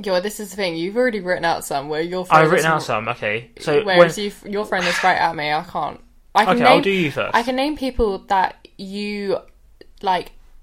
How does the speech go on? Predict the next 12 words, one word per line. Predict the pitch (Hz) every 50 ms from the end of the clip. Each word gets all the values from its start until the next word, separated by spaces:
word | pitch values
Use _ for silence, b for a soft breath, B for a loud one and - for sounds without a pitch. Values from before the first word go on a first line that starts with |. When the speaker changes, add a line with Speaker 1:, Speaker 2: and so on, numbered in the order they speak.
| - - 202 -
Speaker 1:
that | - 190
you | 185 196 202 202 196
say | 185 - - 196 190 180 180 175 170 160 - -
you | 165 175 180 185 190 190
look | 185 185 180 - -
like | - 170 156 160 - -
in | 160 165
films | - 151 143 - - 170 -
that | - -
you'd | 156 160 156 -
probably | - - 185 175 160 156
bet. | - - - - - -